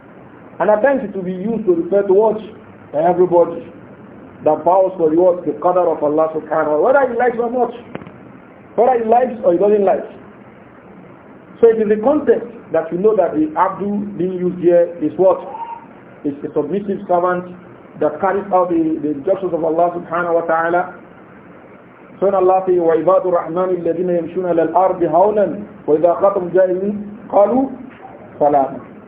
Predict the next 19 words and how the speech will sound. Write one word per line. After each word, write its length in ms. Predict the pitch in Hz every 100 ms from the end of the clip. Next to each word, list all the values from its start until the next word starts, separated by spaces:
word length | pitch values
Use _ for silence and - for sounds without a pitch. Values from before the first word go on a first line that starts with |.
| - - - -
What 200 | 180 226
type 180 | 220 220
of 140 | 196 175
abdu 240 | 208 208 202
is 80 |
referring 360 | 175 180 202 202
to 120 | 185
here? 240 | 185 170 - - - - - - - - -
Those 340 | 180 190 180 185
who 640 | 165 175 175 175 170 170 - - - - - - - - -
carry 260 | 175 175 175
out 280 | 160 151 143
the 80 | 147
laws 320 | 151 165 160
of 120 | 147
Allah 320 | 147 147 151
subhanahu 380 | 143 135 143 143
wa 120 | 139
ta'ala. 360 | 139 127 135 131